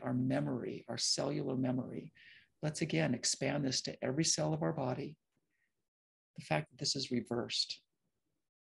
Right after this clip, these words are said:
It didn't happen. Every cell of our body filling up with this reversing of the past and going down again through our feet into the earth, filling up every cell of the earth,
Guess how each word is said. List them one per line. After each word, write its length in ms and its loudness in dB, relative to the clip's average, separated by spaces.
It 100 -8
didn't 220 -2
happen. 440 -6
Every 180 2
cell 240 4
of 60 2
our 100 4
body 280 4
filling 400 2
up 160 0
with 100 -4
this 220 -2
reversing 600 0
of 100 -6
the 60 -2
past 580 0
and 140 4
going 240 4
down 320 6
again 300 4
through 180 -4
our 100 2
feet 240 2
into 260 0
the 140 2
earth, 240 0
filling 240 2
up 160 -2
every 300 4
cell 260 2
of 120 0
the 120 2
earth, 240 0